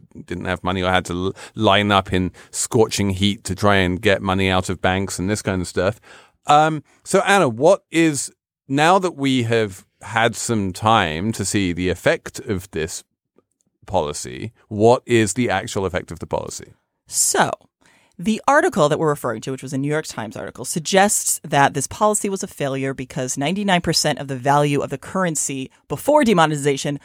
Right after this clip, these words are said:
Speaker 2: found its way into the financial system.
Speaker 1: Basically, these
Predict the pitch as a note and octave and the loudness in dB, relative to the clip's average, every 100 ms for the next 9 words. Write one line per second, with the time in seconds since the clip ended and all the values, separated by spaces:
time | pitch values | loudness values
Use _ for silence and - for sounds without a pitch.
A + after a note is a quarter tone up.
0 | _ - F#3+ F#3 F3+ F3 E3+ D3 C#3+ C#3+ | _ 0 2 4 2 0 0 -2 -2 -4
1 | C3+ C3+ C3 B2+ - - A#2 - - - | -6 -8 -8 -10 -10 -12 -14 -14 -14 -18
2 | _ - E3 E3 F#3+ E3+ E3+ D#3 D#3 - | _ 4 6 6 2 4 2 2 -2 -2
3 | C#3 C#3+ C#3+ A#2 | 0 2 0 -4